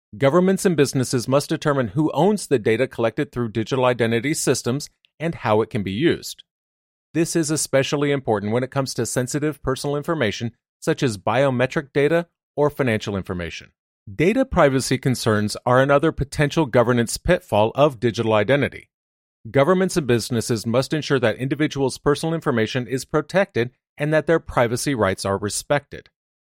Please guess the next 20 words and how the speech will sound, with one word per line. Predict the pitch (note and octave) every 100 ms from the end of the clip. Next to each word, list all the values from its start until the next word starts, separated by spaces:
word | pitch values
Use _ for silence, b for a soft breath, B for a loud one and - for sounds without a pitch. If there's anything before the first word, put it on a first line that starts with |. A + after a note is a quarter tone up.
| _ -
This | A#2 C#3+
is | E3+ E3
especially | F3 - D3 C#3+ D#3 D#3+
important | D3 A#2+ G#2+ G#2
when | B2+
it | D#3+
comes | - C#3+ -
to | A#2
data | F2+ A2+ C#3+
sharing | D3+ - D3+ E3+ F#3 - -
and | D3
data | G2+ F#2+
collection. | F#2+ A2 G#2+ - - _ _ _ G#2
Government | C#3+ E3 A3 A3+ G3+
surveillance | - F3 B2+ A2+ A#2 A2+
is | D3
another | D#3+ D3 C#3+
potential | C#3+ C#3 - C#3+ - C#3+
governance | F#2 A2+ A#2+ A2+ G#2 -
pitfall | - F#3+ - A2 G#2+